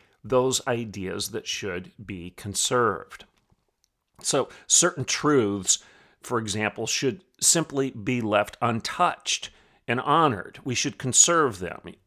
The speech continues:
Uh, here's a, here's an argument, for example, like a good wine, some concepts get better with age. These ideas have stood the test of time. These ideas have been defended by reason. These ideas have been confirmed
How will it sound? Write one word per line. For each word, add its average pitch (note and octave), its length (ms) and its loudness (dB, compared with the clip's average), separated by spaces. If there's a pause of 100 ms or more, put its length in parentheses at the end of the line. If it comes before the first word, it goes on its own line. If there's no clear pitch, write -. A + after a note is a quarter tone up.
Uh, A#2 280 -2
here's B2 280 0
a, G#2+ 80 -4 (220)
here's C3+ 220 -2
an G#2+ 60 -2
argument, G2+ 380 0
for A#2+ 140 -8
example, G2+ 340 -4
like A#2 200 -2
a A#2 60 -6
good G#2+ 300 0
wine, A2+ 600 4 (460)
some C#3 340 2
concepts D3+ 800 -2
get - 260 -4
better A2+ 240 2
with B2 200 -2
age. - 680 2 (640)
These B2+ 260 -2
ideas B2+ 760 2
have A2+ 160 -4
stood A#2+ 380 2
the B2+ 80 -2
test - 440 0
of G#2+ 140 -8
time. B2+ 560 0 (560)
These C3+ 220 0
ideas C3+ 880 2 (260)
have A2+ 180 0
been A#2+ 180 0
defended A#2+ 560 -2
by A#2 160 4
reason. C#3 640 -2 (520)
These C#3+ 200 0
ideas C#3 480 4
have A#2+ 160 -2
been B2+ 160 0
confirmed C3 880 2